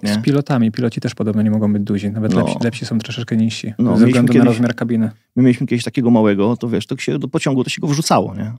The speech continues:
Speaker 1: Mhm.
Speaker 2: Tak zwinny, nie?
Speaker 1: Mhm.
Speaker 2: No wiesz, taki byk jak ja, no to, to, to ciężej już, nie? A
Speaker 1: Ale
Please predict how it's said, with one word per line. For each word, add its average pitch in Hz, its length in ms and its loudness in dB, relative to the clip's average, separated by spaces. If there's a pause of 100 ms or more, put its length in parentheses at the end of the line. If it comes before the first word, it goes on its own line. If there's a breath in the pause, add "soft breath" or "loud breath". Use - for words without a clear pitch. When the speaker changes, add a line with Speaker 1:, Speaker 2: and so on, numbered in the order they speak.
(140)
Speaker 1:
Mhm. 120 220 4
Speaker 2:
Tak 135 140 2
zwinny, 90 360 0
nie? - 380 -8
Speaker 1:
Mhm. 113 160 2
Speaker 2:
No 127 120 4
wiesz, 151 120 0
taki 110 200 -12
byk 101 240 -2
jak 104 140 -6
ja, 98 160 -2
no 113 80 -2
to, 90 160 -10
to, 220 140 -8
to 196 120 -8
ciężej - 360 -2
już, - 140 -10
nie? 101 80 -6
A - 20 -6 (200)
Speaker 1:
Ale - 60 -2